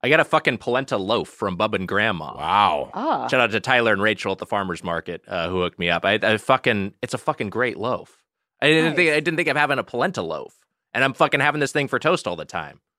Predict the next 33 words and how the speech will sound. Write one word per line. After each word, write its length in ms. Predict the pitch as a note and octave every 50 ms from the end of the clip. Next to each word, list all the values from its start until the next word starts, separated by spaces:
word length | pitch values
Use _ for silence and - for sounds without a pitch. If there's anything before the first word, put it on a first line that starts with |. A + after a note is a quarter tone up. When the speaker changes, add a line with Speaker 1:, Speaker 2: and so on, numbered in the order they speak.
| _ _
Speaker 1:
It's 80 | _ B2
Speaker 2:
I 40 |
don't 40 | A#2+ A2+
like 60 | C3+ D3+
Speaker 1:
delightful. 200 | C#3 C3+ A#2+ A#2+
Speaker 2:
you 60 | A#2
saying 240 | - A#2+ A2 G#2 G2+
"it's 120 | G2 -
a 60 | F#2 E2
great 300 | D2 G2 F#2+ F2+ D#2+ -
loaf" 340 | D#2 E2+ E2 F2 E2+ -
over 240 | F2+ E2 E2 D#2+ D#2+
and 80 | D2+ C#2+
over 160 | D2 D2+ D#2
again. 220 | D2+ D2 D2 D2
All 60 | - C#3
right, 120 | D#3 C#3
let's 160 | C3+ D#3+ D#3 -
move 180 | F#3 F#3 D#3
on 140 | D3+ C#3 C3+
to 100 | - B2+
the 120 | A#2 A2 G2+
Speaker 1:
It's 100 | F#2+ -
a 40 | E3
quality 500 | - - - G3 A3+ B3 B3 A#3 A#3 G#3+
loaf. 400 | G3 A3 A#3+ A3+ C3+ F#2 - - -
Speaker 2:
<laughs> 1160 | - - - - - _ _ _ _ _ _ _ - - - _ - - - - - - -
Let's 180 | - C#3 F3+ F3
move 160 | A3 A3 G3+
on 140 | G3 F3+ E3
to 80 | D#3 D#3
the 80 | C3+
s-, 200 | A#2+ - - -